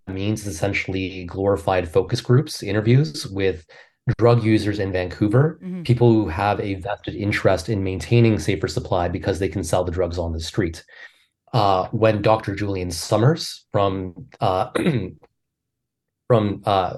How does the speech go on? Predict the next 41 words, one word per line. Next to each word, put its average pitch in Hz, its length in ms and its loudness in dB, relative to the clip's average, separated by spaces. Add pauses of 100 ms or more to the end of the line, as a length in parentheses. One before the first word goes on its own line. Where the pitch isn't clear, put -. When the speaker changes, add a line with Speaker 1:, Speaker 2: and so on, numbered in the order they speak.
(100)
Speaker 1:
I 110 60 -2
forget, - 540 -2
S-, - 340 -18 (560)
Simon 107 320 0
Fraser 104 320 2
University, 123 420 6
Speaker 2:
Mm-hmm. 98 60 4
Speaker 1:
yes. 85 260 0 (160)
Speaker 2:
Mm-hmm. 165 140 -16 (160)
Speaker 1:
When 117 180 0
he 131 120 4
pu-, 127 280 -2
when 107 160 0
he 123 180 2
published 110 460 2
a 92 240 2
rapid 92 680 0
review 92 520 2
showing 98 380 0
that 90 180 -4
most, 98 540 -4 (260)
uh, 87 320 0
research 98 460 -2
in 92 80 -4
support 92 300 -2
of - 60 -6
safe 98 180 -2
supply 87 600 -2 (360)
was 101 180 4
invalid 95 480 2
and 98 120 2
didn't 95 160 0
actually 92 260 -2
provide 90 260 0
any 90 180 -4
evidence 90 360 -2
in 90 100 -4
support 87 300 -2
of 87 40 -4
the 90 60 -6
program, 123 720 2